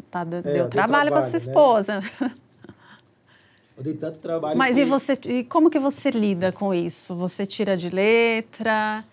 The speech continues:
Speaker 1: É, como que você lida com o medo? Você tem medo? E se voltar, passa isso pela cabeça?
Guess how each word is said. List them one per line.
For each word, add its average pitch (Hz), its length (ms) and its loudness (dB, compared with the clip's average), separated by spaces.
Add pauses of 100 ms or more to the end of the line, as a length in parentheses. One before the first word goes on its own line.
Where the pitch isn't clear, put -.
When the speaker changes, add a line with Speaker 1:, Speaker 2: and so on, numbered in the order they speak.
(440)
Speaker 1:
É, 196 140 -4
como 240 200 -6
que 220 60 -4
você 233 220 -4
lida 214 200 -2
com 214 200 -2
o 202 40 0
medo? 196 460 0
Você 196 240 -4
tem 208 180 -4
medo? 185 640 -2
E 208 100 -8
se - 180 -6
voltar, 190 520 -2
passa 269 360 -4
isso 196 180 -6
pela 180 160 -8
cabeça? 196 600 -6